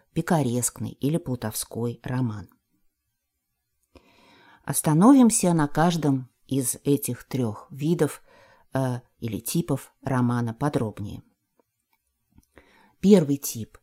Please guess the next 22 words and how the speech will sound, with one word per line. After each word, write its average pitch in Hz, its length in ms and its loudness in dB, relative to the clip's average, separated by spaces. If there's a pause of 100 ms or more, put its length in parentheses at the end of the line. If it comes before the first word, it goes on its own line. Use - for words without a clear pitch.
(300)
прециозный 143 720 2
немецкий 110 520 -4
роман. 107 460 -8 (500)
Э, 135 320 -4
этот 185 320 0
тип - 340 -6
романа 147 520 2 (280)
в 139 140 -8
значительной 160 680 2
мере 156 340 2
испытал 139 540 -4
иностранное 131 920 0 (160)
воздействие, 156 840 -2
влияние, 156 720 0 (760)
и 185 500 4
возникает 156 1040 0
он, 165 420 2
э, 123 320 -6 (140)
на 156 200 0
пару 202 280 6
десятилетий 151 680 0
позже, 127 600 -2